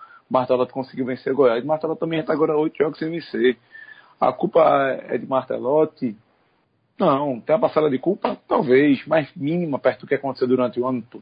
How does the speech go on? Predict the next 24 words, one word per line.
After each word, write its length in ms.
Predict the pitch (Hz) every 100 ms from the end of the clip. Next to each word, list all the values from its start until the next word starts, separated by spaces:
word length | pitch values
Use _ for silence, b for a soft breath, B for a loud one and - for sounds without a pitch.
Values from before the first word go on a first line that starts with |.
| _ -
inteiro. 480 | 123 110 104 - B B B B B -
E 80 | 151
aí, 100 | 196
João, 140 | 175
tem 140 | - 180
que 80 |
lembrar 220 | 202 175 170
aquela 200 | 175 190
matéria 580 | 190 185 123 139 190 - _ _ _ _
que 140 | - 131
nosso 220 | 139 -
companheiro 320 | 143 139 131
lá 100 | 139
de, 320 | 123 127 120 - -
de 240 | 123 120
Super 260 | 131 131 127
Esporte 300 | - 120 113
do 60 |
Diário 220 | 120 113 113
de 40 |
Pernambuco, 440 | 127 123 113 107
Marcelo 360 | 127 123 - 135
Tito, 240 | 123 107 -
fez, 280 | 110 120